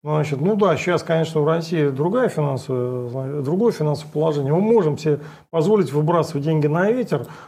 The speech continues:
но вообще они бы не были бы лишними в России, поверьте мне. И самое главное, а в чём смысл? Не, ну, пожалуйста, объясните мне, вот для чего мы помогаем Венесуэле? Если бы мы торговались бы там и говорили бы американцам: "Слушайте, американцы, отвяньте от Украины", там, да?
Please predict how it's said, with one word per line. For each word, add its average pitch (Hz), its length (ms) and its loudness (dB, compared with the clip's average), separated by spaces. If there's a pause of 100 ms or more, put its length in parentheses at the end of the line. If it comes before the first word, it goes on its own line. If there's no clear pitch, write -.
(120)
но 160 160 0
вообще 214 240 2
они 202 180 4
бы 208 140 2
не 247 100 2
были 151 200 2
бы 135 120 0
лишними 139 500 -2
в 131 140 0
России, 156 380 -2
поверьте 151 480 -4
мне. 131 140 -10 (1300)
И 160 40 -10
самое 269 340 4
главное, 240 300 4
а 180 40 4
в 147 60 -6
чём 240 180 0
смысл? 254 340 2
Не, 220 160 4
ну, 156 100 2
пожалуйста, 240 440 2
объясните 175 440 0
мне, 143 160 0
вот 147 140 0
для 190 120 2
чего 277 200 2
мы 214 100 0
помогаем 180 440 2
Венесуэле? 160 600 0 (320)
Если 233 220 2
бы 226 80 2
мы 240 100 4
торговались 226 640 4
бы 151 240 0 (340)
там 165 440 0
и 185 120 -2
говорили 196 300 4
бы 160 120 2
американцам: 170 560 0
"Слушайте, 190 340 -2
американцы, 156 440 0
отвяньте 170 400 0
от 135 100 -10
Украины", 190 500 0
там, 127 220 -6
да? 185 160 -4